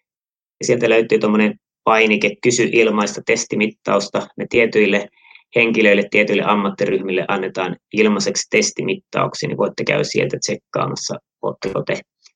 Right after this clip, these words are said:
oikeutettu ilmaiseen testimittaukseen. Siinä mittalaite tulee kotiin ja ei tarvitse muuta kuin laittaa laite taskuun, niin saa sitten kattavan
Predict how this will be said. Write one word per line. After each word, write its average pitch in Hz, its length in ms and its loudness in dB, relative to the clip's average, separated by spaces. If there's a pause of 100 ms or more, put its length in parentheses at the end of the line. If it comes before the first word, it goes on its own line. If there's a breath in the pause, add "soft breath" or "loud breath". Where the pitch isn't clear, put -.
(180)
oikeutettu 107 680 4
ilmaiseen 98 640 0 (160)
testimittaukseen. - 1120 -6
Siinä 147 180 2
mittalaite 123 540 2
tulee 101 200 0
kotiin 101 320 0
ja 90 200 -4
ei 87 100 -4
tarvitse - 240 -8
muuta - 340 -8
kuin - 120 -8
laittaa - 460 -8 (560)
laite 101 320 0 (100)
taskuun, - 540 -4
niin - 180 -10
saa - 160 -8
sitten - 340 -14 (400)
kattavan 92 540 -6